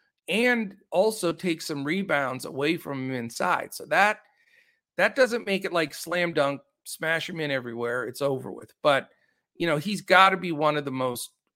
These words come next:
highly considered guys, 'cause if he throws one of his eighty burgers up there,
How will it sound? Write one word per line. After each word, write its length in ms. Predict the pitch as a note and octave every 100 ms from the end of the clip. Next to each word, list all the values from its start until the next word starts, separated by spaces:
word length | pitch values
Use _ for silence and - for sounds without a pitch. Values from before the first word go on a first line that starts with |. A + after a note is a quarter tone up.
| _ _ -
highly 300 | D#3 C#3+ C3+
considered 540 | - B2+ - C#3+ C3+
guys, 280 | F#3 G3+ F#3
'cause 180 | - E3+
if 160 | E3
he 160 | - G3
throws 420 | G#3 G3+ G#3+ G#3
one 200 | E3+ F#3+
of 80 | F3
his 160 | D#3+ E3
eighty 320 | D#3 G#3 A#3+
burgers 520 | F#3+ D3 D3 C#3 B2+ C#3+
up 200 | C3+ -
there, 340 | C#3 C#3